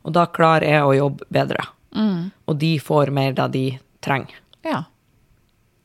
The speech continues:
Speaker 1: Eh, mens hvis noen bare skal ha et par timer eller noe, så kanskje de er da i, sender de til en annen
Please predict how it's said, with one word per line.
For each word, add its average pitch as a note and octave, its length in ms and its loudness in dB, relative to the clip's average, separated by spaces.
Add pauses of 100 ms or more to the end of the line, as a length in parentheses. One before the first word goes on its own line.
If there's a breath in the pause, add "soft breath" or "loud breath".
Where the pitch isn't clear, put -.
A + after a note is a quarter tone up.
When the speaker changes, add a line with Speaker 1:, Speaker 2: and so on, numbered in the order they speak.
(100)
Speaker 1:
Eh, C#3+ 340 -6 (580)
mens D#3+ 500 -4 (160)
hvis E3 220 -6
noen D#3+ 220 0
bare D3 320 2
skal C#3+ 560 -2
ha D3 160 -2 (180)
et - 120 -10
par D#3 140 0
timer F#3+ 320 0
eller C3 100 -2
noe, B2+ 160 -4 (500 soft breath)
så F#3 120 -8
kanskje G3 280 -2
de E3 140 2 (240)
er D#3+ 140 0
da D3+ 260 2 (120)
i, D#3 200 -8
sender D#3+ 360 0
de C#3 160 -2
til F#3+ 220 -4
en D#3 100 0
annen C#3 340 0